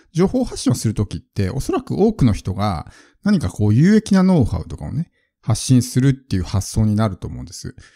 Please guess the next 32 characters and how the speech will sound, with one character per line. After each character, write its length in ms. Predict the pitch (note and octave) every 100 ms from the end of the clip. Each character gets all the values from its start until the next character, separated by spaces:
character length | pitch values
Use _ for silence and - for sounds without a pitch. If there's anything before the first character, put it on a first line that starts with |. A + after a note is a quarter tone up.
| _ _
で、 80 | D#3+
も 120 | F3+
ち 100 | D4
ろ 80 | D4
ん 60 |
そ 100 | C3
れ 60 | A#2+
も 120 | A#2+
ね、 100 | A#2+
大 200 | B2 D#3+
事 80 | F#3
で 80 | G#3
は 160 | F#2
あ 60 | G2+
る 100 | A#2+
ん 80 | C2
で 100 | -
す 140 | -
け 80 | E2
ど、 260 | E2+ D#2+ E2+
そ 120 | -
れ 100 | F#3
だ 120 | D#3+
け 160 | B2 C4
を 60 | C4
や 80 |
っ 20 | -
て 140 | -
い 80 | F2+
て 80 | C#2+
も 100 | C#2
ね 240 | C#3+